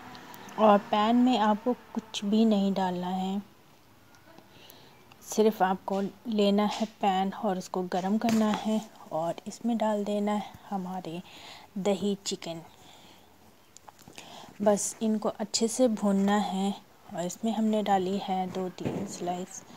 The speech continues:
मिर्ची की, तो उनको इसी तरह से chicken पसंद है, हम लोग इसमें डालते हैं और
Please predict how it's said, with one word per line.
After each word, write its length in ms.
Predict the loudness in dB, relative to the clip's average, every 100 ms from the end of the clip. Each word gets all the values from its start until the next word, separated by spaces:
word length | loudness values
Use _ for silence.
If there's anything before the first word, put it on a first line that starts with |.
| -20 -18 -20 -4
मिर्ची 320 | 0 0 0 -2
की, 280 | -2 -2 -6 -14 -20 -20 -20 -10 -4 0 0 -2 -6 -8 -8 -20 -20 -20 -20 -20 -20 -20 -20 -20 -20 -20 -20 -20 -20 -20 -20 -14
तो 360 | -10 -8 -8 -6 -2
उनको 240 | 0 2
इसी 220 | 0 -2
तरह 220 | -4 -2 -4
से 300 | -4 -4 -4 -10 -20 -20 -18 -10
chicken 280 | -6 -4 -4
पसंद 440 | -6 -4 -2 -2
है, 200 | -4 -6 -10 -20 -20 -20 -20 -20 -16 -4
हम 200 | 0 2
लोग 180 | 0
इसमें 280 | -2 -4 -2
डालते 340 | 0 0 -2 -2
हैं 260 | 0 -2
और 220 | 0 -2